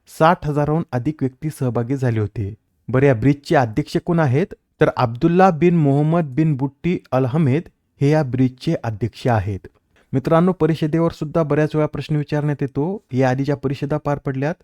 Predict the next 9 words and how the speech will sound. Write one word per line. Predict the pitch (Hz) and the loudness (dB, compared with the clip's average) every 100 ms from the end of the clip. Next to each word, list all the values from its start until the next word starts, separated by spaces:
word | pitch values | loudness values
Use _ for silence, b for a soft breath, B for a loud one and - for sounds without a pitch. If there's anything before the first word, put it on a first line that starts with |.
| _ - | _ -6
त्या | 123 | -4
आपण | 123 131 | -2 -2
एकदा | 127 123 | -2 -2
रिवाइज | 120 131 143 | 0 0 -2
करून | - 135 123 | -4 -2 0
घेऊया. | 117 113 143 226 _ _ _ | 0 0 -2 -6 _ _ _
तर | 165 | -2
पहा, | 170 165 156 185 | 0 0 0 0
चौवेचाळीसव्या | 156 147 156 165 165 - 180 | 2 2 2 0 -2 0 -2